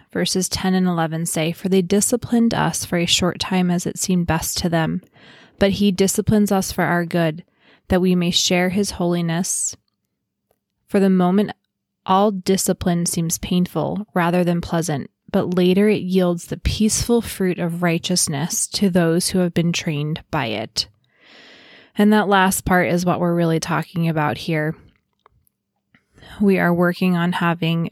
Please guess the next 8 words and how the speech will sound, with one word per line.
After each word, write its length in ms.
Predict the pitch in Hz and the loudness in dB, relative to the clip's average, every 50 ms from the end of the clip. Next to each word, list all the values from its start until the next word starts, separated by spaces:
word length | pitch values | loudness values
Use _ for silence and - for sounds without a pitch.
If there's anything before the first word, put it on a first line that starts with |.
| 175 | -4
children 460 | - - - 196 190 185 180 180 180 | -4 -2 2 2 2 2 2 0 0
who 200 | 180 - - 180 | 0 0 0 0
yield 540 | 175 165 165 175 170 175 170 165 165 160 - | 0 0 -2 0 2 2 4 4 2 0 -2
the 80 | - - | -4 -4
peaceful 680 | - - - - 185 190 196 - - - - 220 208 | -4 -4 0 0 2 2 2 0 -2 -2 0 0 0
fruit 500 | 202 - - - 180 160 151 156 156 - - | 0 -2 -4 -4 -2 -2 -2 -2 -4 -4 -4
of 280 | 175 170 170 165 175 170 | -4 -2 -2 -2 -2 0
righteousness. 960 | 170 151 160 - - 160 - - - 147 143 - 170 - - - - - - | 0 0 0 -2 -2 -2 -2 -2 -2 -2 -4 -4 -4 -2 -4 -4 -4 -6 -8